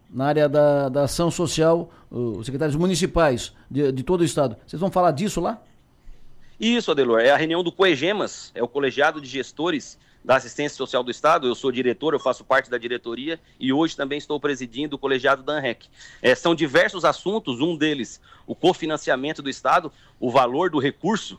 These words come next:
Speaker 2: que vai vir pros municípios de Santa Catarina pra política pública de assistência social. Ano passado foi cinquenta milhões, dividido entre os municípios. E a pauta principal, que não é só um problema de Criciúma, mas de todo o estado e também do Brasil,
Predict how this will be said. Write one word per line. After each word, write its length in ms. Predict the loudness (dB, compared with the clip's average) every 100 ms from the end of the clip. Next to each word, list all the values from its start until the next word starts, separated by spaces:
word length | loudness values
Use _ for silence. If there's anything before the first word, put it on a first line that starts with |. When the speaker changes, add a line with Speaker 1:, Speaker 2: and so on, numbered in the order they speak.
| -16
Speaker 2:
que 160 | -6 0
vai 220 | 2 2
vir 220 | -2 -6
pros 120 | -6
municípios 640 | -4 -4 -6 -10 -10 -12 -12
de 140 | -14
Santa 240 | -6 -2 0
Catarina 480 | 2 2 0 0
pra 160 | 0 0
política 440 | -2 -6 -6 -6
pública 280 | -6 -8 -8
de 40 | -10
assistência 260 | -10 -14 -16
social. 360 | -2 0 0 _ -6
Ano 160 | -2
passado 400 | 2 2 2 -2
foi 140 | -2 -6
cinquenta 460 | -8 -6 -6 -4
milhões, 440 | -6 -4 -4 -6 -14 _
dividido 480 | -12 -10 -8 -8 -6
entre 160 | -6
os 80 | -8
municípios. 640 | -8 -8 -8 -10 -10 -14 -18 _ -12 4
E 180 | 4 6
a 140 | 2
pauta 420 | 2 2 2 0
principal, 760 | -4 -4 -6 -2 2 4 2 -4 _
que 100 | -8
não 220 | -6 0
é 100 | 0
só 180 | 0 -6
um 40 |
problema 340 | -2 -2 -2 -4
de 100 | -8
Criciúma, 400 | -12 -10 -8 -6
mas 160 | -6 -6
de 80 |
todo 300 | -8 -6 -6
o 20 | -8
estado 440 | -4 2 2 2
e 60 | -4
também 280 | -8 -8 -8
do 80 |
Brasil, 420 | -4 -4 -4 -8